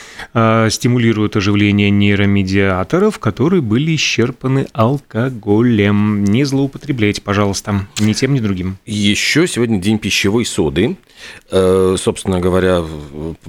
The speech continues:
Speaker 2: подсчитано, что производится в мире несколько миллионов тонн соды в год, чтобы обеспечить всех,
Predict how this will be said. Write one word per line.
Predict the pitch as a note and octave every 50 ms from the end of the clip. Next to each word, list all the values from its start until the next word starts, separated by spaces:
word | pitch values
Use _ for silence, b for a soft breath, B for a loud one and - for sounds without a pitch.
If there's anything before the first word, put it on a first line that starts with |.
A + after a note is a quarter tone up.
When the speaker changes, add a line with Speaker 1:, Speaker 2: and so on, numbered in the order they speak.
| - -
Speaker 2:
подсчитано, | - - - - G#2 - F2 E2+ E2+ D#2+
что | - F2
производится | - E2+ F2 F2 F2 F#2+ F#2+ F#2 - - E2+
в | E2
мире | F2 E2+ E2 D#2+
несколько | E2 D#2+ - - F2 D#2+ - F#2+
миллионов | F#2 F#2 F#2+ F#2 E2+ D#2 D2+ -
тонн | - F2 E2+ D#2
соды | - - E2 D2+ D2+ D2+
в | D#2 F2
год, | B2 E3 F#3 F3+ - -
чтобы | - - D3 C#3+ C#3 C#3+
обеспечить | C3+ C3+ C3+ - C#3 B2 - -
всех, | - C3+ A2+ - -